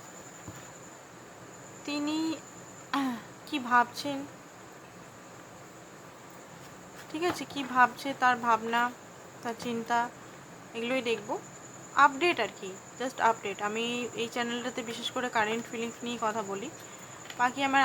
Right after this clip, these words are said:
others যে একটা চ্যানেল আছে ওটাতে আমি নানান বিষয়ে রিডিং দেওয়ার চেষ্টা করি। তো এটাতে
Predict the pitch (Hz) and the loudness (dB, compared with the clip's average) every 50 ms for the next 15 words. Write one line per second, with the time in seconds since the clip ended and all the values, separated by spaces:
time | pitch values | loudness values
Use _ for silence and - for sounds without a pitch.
0 | 240 240 233 262 262 262 - - - 247 262 247 247 - 262 262 - 254 233 233 | 10 8 8 6 0 0 -2 -8 -4 0 0 0 0 0 -4 -4 -2 -4 -2 -2
1 | 233 233 233 233 - 254 208 220 214 - 220 214 214 220 214 214 220 220 220 208 | -2 -2 -2 0 -2 0 0 0 0 0 0 0 0 -2 -2 -2 -2 0 0 0
2 | 202 202 208 214 214 214 208 - - 220 214 214 220 214 - - - - - - | 2 2 -2 -2 -4 -4 -6 -2 0 0 2 2 0 -4 -8 -14 -16 -16 -16 -16
3 | - - - - 214 220 214 208 226 220 214 214 214 220 - 220 214 - - 214 | -14 -14 -12 -6 -4 -4 -2 0 -2 0 0 0 -2 0 -2 -6 -4 -4 -6 -4
4 | 208 208 202 240 269 - - 220 208 208 208 208 214 233 226 220 226 | -4 -2 -4 -4 -4 -2 -2 -2 0 2 0 0 0 -2 -2 -2 -2